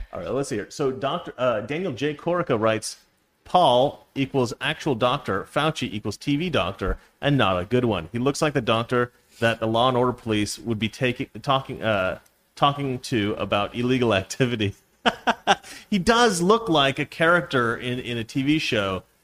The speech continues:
that's be-, that's going to prison for medical malpractice. That's what he looks like. Um, that's a, that's a really good point. Uh, Daniel Corca says,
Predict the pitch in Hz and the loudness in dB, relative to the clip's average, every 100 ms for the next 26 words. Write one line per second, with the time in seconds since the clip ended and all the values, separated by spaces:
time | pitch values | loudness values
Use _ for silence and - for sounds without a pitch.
0 | _ - 120 117 113 135 117 123 - 139 | _ -4 -2 -2 -4 -4 -4 -6 -2 -2
1 | 120 - 135 120 107 110 113 117 113 101 | -2 -2 -2 -2 -6 -2 -2 -2 -4 -4
2 | 95 117 104 113 - - - - 120 135 | -4 -2 -4 -4 -8 -10 -12 -8 -6 -2
3 | 113 104 101 92 60 - _ _ _ _ | -2 -2 -4 -8 -10 -12 _ _ _ _
4 | _ _ _ - 110 110 101 101 113 117 | _ _ _ -6 -2 0 -2 -6 -6 -8
5 | 113 117 123 123 107 101 95 131 104 69 | -8 -8 -6 -6 -6 -6 -8 -6 -8 -10
6 | _ _ _ _ _ - _ - 107 104 | _ _ _ _ _ -20 _ -8 -4 -4
7 | 123 131 120 135 139 - 123 | -2 -4 -2 -4 -4 -4 -6